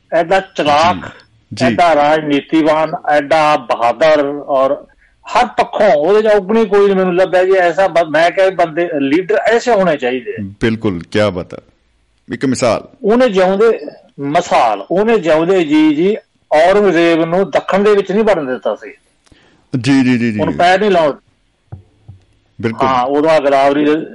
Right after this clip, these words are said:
Speaker 1: ਸ਼ਾਇਦ ਗੋਦਾਵਰੀ ਕਿਹੜੀ ਨਦੀ ਹੈ, ਇਹਦੂ ਥੱਲੇ ਦੇ ਭਾਰਤ ਨੂੰ ਉਦੋਂ, ਅਹ, ਦੱਖਣ ਕਹਿ ਦਿੰਦੇ।
Speaker 2: ਦੱਖਣ, ਜੀ।
Speaker 1: ਤੇ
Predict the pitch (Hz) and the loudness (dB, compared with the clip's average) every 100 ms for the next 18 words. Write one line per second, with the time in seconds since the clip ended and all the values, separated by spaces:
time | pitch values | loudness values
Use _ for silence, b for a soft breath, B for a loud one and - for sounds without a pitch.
0 | - - 139 127 127 127 127 139 139 151 | -20 -4 -4 -2 -2 0 0 -2 -4 -4
1 | 165 151 143 147 - 147 151 151 - 143 | -2 0 0 -2 -4 -4 -2 -4 -4 -2
2 | 151 151 165 160 139 - 143 139 139 139 | 0 0 0 0 0 -4 -2 -2 0 -2
3 | 139 127 123 120 113 127 - 127 117 135 | -2 -6 -8 -8 -6 -8 -6 -4 -2 -2
4 | 139 135 190 _ 107 113 - 98 - 175 | -2 -6 -8 _ -10 -10 -10 -18 -8 -2
5 | 170 151 | -2 -2